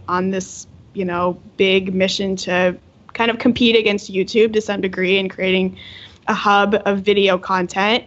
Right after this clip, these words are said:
And so if millennials and people in general are watching more vertical video, then they're obviously gonna want to make that an option,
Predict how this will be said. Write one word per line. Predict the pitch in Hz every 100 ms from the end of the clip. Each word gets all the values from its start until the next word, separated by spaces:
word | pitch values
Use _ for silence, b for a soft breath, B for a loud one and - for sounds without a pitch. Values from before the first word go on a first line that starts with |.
| -
And | 196
so | 185 196 190 190 196
if | - -
millennials | 190 190 190 190 190 190 185 -
and | 190 190 185 185 - b b -
people | 254 240 214
in | 208
general | 214 285 247 214
are | 214 208
watching | 196 190 208 202
more | 196 190
vertical | 190 185 185
video, | 185 185 196 208
then | 196 185 180
they're | 185 185
obviously | 185 190 190
gonna | 190 190
want | 190 185 -
to | 196
make | 190 185
that | 185 180 -
an | 185
option, | 185 - - 185 185